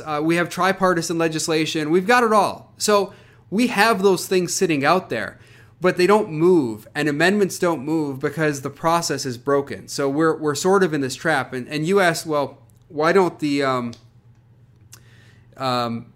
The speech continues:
members of Congress, wh-, you know, why don't they talk about this?" And, and the, the sad truth is that the majority of them prefer this system.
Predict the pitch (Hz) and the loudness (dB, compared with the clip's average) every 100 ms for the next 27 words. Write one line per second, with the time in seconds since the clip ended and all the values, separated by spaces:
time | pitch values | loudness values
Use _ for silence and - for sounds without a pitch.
0 | _ 151 147 160 156 135 175 220 214 160 | _ -8 0 2 0 -2 2 2 4 0
1 | 131 123 139 117 135 131 123 143 160 165 | -2 -4 -6 -6 -4 -4 0 2 2 0
2 | 170 165 165 160 160 147 147 151 139 135 | 0 2 0 0 0 0 -2 -2 -2 -2
3 | - 113 110 110 - - - - _ - | -4 -6 -8 -14 -20 -20 -20 -20 _ -10
4 | 131 127 123 120 117 - - _ _ _ | -6 -6 -6 -8 -10 -18 -20 _ _ _
5 | - - 143 139 156 151 147 143 - _ | -20 -20 -16 -4 0 0 -2 -6 -14 _
6 | _ - - 139 135 - 185 196 226 - | _ -20 -10 -6 -4 -2 2 2 2 0
7 | 214 202 - 180 147 117 107 - - _ | 0 0 0 0 0 -2 -8 -12 -16 _
8 | - - - - - 151 151 151 139 143 | -20 -20 -20 -20 -4 0 0 -2 -4 -4
9 | 127 165 202 214 208 180 139 139 131 123 | 2 4 6 4 4 2 0 -2 0 -2
10 | 123 - _ _ - - - - _ - | -6 -12 _ _ -20 -20 -20 -20 _ -2
11 | 160 - - 208 202 175 139 151 - - | -2 0 6 8 8 6 4 0 0 -4
12 | 147 - 92 - | -4 -6 -14 -20